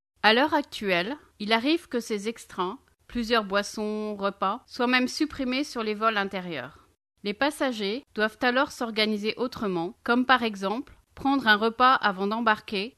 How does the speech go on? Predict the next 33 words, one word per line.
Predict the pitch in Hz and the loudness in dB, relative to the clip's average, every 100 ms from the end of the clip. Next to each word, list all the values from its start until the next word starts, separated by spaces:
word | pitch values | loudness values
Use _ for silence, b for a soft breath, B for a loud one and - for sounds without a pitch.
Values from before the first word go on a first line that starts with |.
| _ | _
chez | - 247 226 214 | -6 -4 -2 -2
eux | 233 - | -4 -6
ou | 208 220 | -2 2
à | |
l'aéroport. | 208 208 196 185 175 143 147 _ _ _ - | 4 2 0 -4 -6 -6 -8 _ _ _ -8
Les | 202 | -4
compagnies | - 302 311 302 | 0 4 6 6
low | 320 240 | 6 4
cost, | 240 202 254 - _ | 2 -2 -2 -8 _
telles | 233 240 | -4 -2
que | 240 | -4
Ryanair | 202 208 226 226 214 208 226 | -6 -2 2 2 2 -2 -2
et | 226 180 233 | -4 -4 -6
EasyJet | 226 240 190 214 220 | -6 -8 -4 -4 -4
en | 196 | -2
Europe, | 185 185 202 247 - - | 0 0 -2 -4 -10 -6
Low | 214 233 | -2 0
Cost | 254 262 - - | 0 -2 -4 -6
India | 226 220 226 220 | -2 0 2 2
en | 196 | 2
Asie, | 185 196 202 277 339 | 0 -2 -4 -8 -10
Spirit | - - - 254 262 269 - | -16 -8 -2 0 0 -4 -6
et | 202 | -8
JetBlue | 185 233 226 208 247 | -2 -2 -2 -4 -4
aux | 247 | -4
États-Unis, | 196 196 220 208 196 185 202 - | -4 -6 -4 -4 -4 -4 -4 -2
offrent | - 233 - 240 | 2 2 2 -2
tous | - 320 320 | 2 0 2
des | 240 | -2
voyages | 208 226 226 220 254 262 | 0 0 2 2 0 -2
à | 233 | -6
prix | - 208 | -6 -6
réduit | 220 220 202 214 | -4 -6 -8 -10